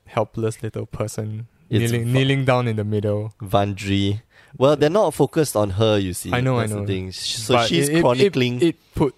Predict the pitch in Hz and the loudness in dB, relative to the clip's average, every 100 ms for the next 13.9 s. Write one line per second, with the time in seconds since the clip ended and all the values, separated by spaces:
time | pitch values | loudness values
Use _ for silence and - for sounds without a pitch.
0 | _ _ - 131 131 110 107 104 - 104 | _ _ -4 -2 -2 -4 -6 -8 -6 -10
1 | - 104 - _ - 113 107 104 90 110 | -6 -6 -6 _ -6 -2 0 0 0 -4
2 | 110 127 127 - 139 135 147 151 190 202 | -6 -8 -4 0 0 0 -2 -2 -4 -6
3 | 165 127 113 90 98 98 104 - 95 - | -2 -2 -2 -2 2 2 0 -2 -6 -2
4 | 104 104 104 113 104 101 104 104 - _ | -2 0 -4 -2 -2 -2 -8 -16 -20 _
5 | 98 95 92 98 104 - - 104 101 - | -4 -2 -2 -2 -2 -2 -4 -2 -2 -2
6 | 98 - 98 98 98 - 90 - - 92 | -4 -2 -2 -2 -4 -6 -8 -6 -8 -6
7 | 87 92 - 92 92 90 90 87 85 - | -2 -2 -2 -4 -2 -2 0 0 -2 -8
8 | _ _ _ _ _ _ 95 90 90 90 | _ _ _ _ _ _ -2 0 0 -2
9 | _ _ _ _ _ - 101 98 95 95 | _ _ _ _ _ -6 0 2 2 2
10 | 95 95 92 - 101 110 110 113 135 123 | 2 0 -2 -4 -2 0 0 -2 -6 -4
11 | - 87 131 139 156 190 160 - 107 104 | -4 -6 -2 0 2 2 2 2 0 0
12 | 104 104 101 98 92 107 98 101 92 90 | -2 -2 0 -2 -2 -4 -2 -2 -2 -8
13 | - 104 107 107 - 110 107 107 | -10 0 2 2 -2 -2 -2 -6